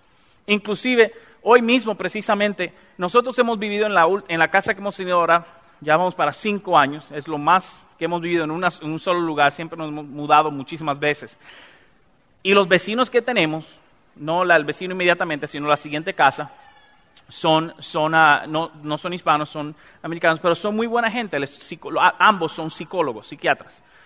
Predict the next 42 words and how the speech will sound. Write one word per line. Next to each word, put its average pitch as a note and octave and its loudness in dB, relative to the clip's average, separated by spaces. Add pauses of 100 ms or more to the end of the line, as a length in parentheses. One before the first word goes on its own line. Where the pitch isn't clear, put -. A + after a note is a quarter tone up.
(260)
Y E3 -2 (100)
son F#3+ -6
muy F#3+ -2
buena A#3+ -2
gente G3 -4
y E3 -2
sus - -12
hijos G#3 -2
y F3+ -8
nuestros D3 -10
hijos G3 -4
siempre F3 -12
están F3 -4
compartiendo E3+ -8
y E3+ -6
siempre B3 -6
ellos F#3+ -4
saben D#3+ 0
que C3+ -12
yo B2 -6
soy B2 -12
pastor, A#3 -4 (340)
ellos C3+ -2
saben C#3 -2
que C#3 -10
vamos C3 -6
a B2+ -2
la B2 -4
iglesia, E3+ -6
siempre D#3+ -8
le C3 -4
estamos C#3 -8
hablando. D#3+ -2 (420)
Y F3+ -6
hoy G#3+ 4
por F3+ -6
primera F3+ 0
vez, E3+ -2
después A3+ -8
de B3 -8
cinco B3 -8
años, F#3 -6